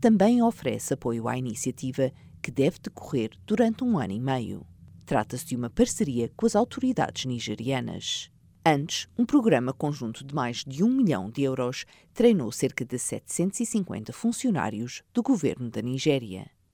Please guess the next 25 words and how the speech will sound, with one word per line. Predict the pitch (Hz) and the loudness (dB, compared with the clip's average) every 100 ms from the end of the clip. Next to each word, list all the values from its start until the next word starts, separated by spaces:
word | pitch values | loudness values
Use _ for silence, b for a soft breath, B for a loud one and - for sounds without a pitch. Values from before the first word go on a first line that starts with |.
| - | -4
Na | 139 | -2
iniciativa, | 123 117 - 131 156 151 147 B B | -2 -4 -4 -2 0 0 -2 B B
foram | - 156 127 | -4 -2 -2
selecionados | - 208 254 277 220 110 104 - | -2 0 0 2 2 0 -2 -6
grupos | 139 127 - - | -4 -4 -6 -6
de | 123 - | -6 0
investigadores, | 226 240 - 240 247 110 101 - - _ | 0 0 -2 0 0 0 -4 -6 -10 _
assessores | - - - - 208 | -12 -8 -4 -2 -2
jurídicos | - 226 127 92 117 - - - | 0 -2 -2 -6 -8 -8 -12 -6
e | - | -6
procuradores. | - 151 - 104 107 131 98 - - - - - - _ | 0 0 0 -4 -2 0 -2 -4 -8 -8 -12 -20 -20 _
O | 180 | 2
novo | 151 131 208 - | 4 4 2 0
programa | 180 117 104 113 | -2 0 -2 -2
deve | 120 117 | -2 -4
capacitar | - 120 120 - 127 104 - | -6 -8 -6 -6 -4 -4 -4
funcionários | - 220 - 196 82 101 113 - | -4 -2 0 0 0 -4 -8 -6
da | 127 | -6
justiça | 123 - 139 131 131 127 b b b | -6 -8 -8 -4 -4 -4 b b b
para | 143 120 | -2 -2
melhor | 120 127 147 | -2 2 4
investigar, | 220 214 - 214 147 104 117 _ - | 2 0 -2 -2 0 0 -2 _ -12
levar | 139 143 196 | -4 2 2
ao | 247 | 2
tribunal | - 233 214 139 98 110 | 0 -2 0 2 0 -4